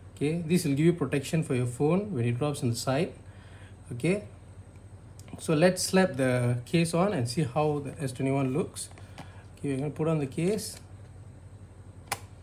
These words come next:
Okay, so it has a good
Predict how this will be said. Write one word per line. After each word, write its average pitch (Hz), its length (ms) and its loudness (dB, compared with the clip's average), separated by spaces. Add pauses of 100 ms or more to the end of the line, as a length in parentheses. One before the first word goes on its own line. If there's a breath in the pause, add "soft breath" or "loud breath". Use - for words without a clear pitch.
(920)
Okay, 143 600 -6 (1300 loud breath)
so - 140 -2
it 147 100 6
has 185 220 8
a 139 40 6
good 175 280 4